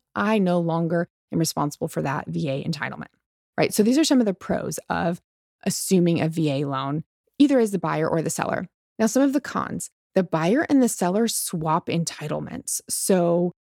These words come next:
you know, if I, you, you kind of have to look, like, am I getting the shorter end of the deal for that entitlement? Do I, as a seller, do I have somebody who's buying and now I get their entitlement,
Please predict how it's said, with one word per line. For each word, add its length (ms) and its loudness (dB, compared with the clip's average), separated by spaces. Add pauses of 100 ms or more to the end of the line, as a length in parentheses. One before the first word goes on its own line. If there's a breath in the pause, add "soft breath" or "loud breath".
you 80 2
know, 160 4
if 220 0
I, 480 2 (100)
you, 240 -4
you 160 -2
kind 200 2
of 40 4
have 140 2
to 120 0
look, 220 0
like, 140 0
am 100 0
I 120 2
getting 400 0
the 100 0
shorter 440 0
end 200 -2
of 120 -4
the 100 -4
deal 320 -2
for 140 -6
that 140 -2
entitlement? 680 -4
Do 100 -2
I, 340 0
as 140 -6
a 80 -12
seller, 580 0
do 140 -4
I 80 -2
have 240 -4
somebody 280 -4
who's 180 -8
buying 500 0
and 80 -4
now 240 -8
I 160 2
get 240 -2
their 180 2
entitlement, 600 -4